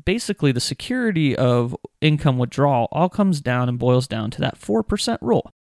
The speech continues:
And that rule is saying that if you draw just four percent of your asset value on an annual basis,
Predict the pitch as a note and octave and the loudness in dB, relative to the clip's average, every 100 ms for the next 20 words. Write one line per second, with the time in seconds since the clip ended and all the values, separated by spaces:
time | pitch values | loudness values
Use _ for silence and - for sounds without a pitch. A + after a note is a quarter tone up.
0 | - - D3 G#3+ F3+ D3 C3+ D#3 - C3 | -6 2 2 4 6 8 8 6 2 0
1 | B2+ - C3+ C3 C3 B2+ - B2+ B2+ C3 | 0 0 0 0 -2 -2 -2 -4 -4 -2
2 | F3+ G3+ C#3 B2+ B2 C3+ C3 A#2+ - - | 0 0 2 2 4 2 0 -4 -4 -2
3 | C3 D#3+ F3+ - C3 B2 _ - C3 C3 | 0 2 2 0 -2 -4 _ -2 0 2
4 | D3 - B2+ B2+ C3+ - D3 - - - | 2 2 -2 0 -2 -2 -4 -6 -6 -8
5 | D#3 - _ B2+ B2 B2+ C3+ B2 C3 C3+ | -10 -12 _ -2 -2 -2 -4 0 0 2
6 | B2+ - - - - - | -2 -4 -8 -10 -10 -10